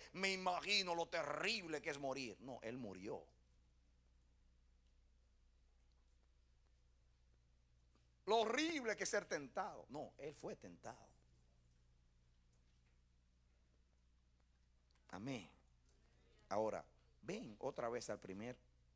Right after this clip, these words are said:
pasaje. Y vamos a ver algo. Dice aquí. Sigue diciendo. Dieciséis. "Porque ciertamente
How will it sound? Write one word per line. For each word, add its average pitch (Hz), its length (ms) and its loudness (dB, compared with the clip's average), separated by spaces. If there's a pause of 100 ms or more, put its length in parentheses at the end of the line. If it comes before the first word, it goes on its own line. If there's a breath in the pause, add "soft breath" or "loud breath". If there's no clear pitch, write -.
(420)
pasaje. - 400 -4 (1200)
Y 95 80 -6
vamos 120 220 0
a 127 40 4
ver 123 140 2
algo. 82 420 -2 (1500)
Dice 180 320 -8
aquí. - 160 -18 (1400)
Sigue 151 180 -4
diciendo. 170 380 -8 (2000)
Dieciséis. 120 600 -4
"Porque 131 280 -6
ciertamente 185 800 -8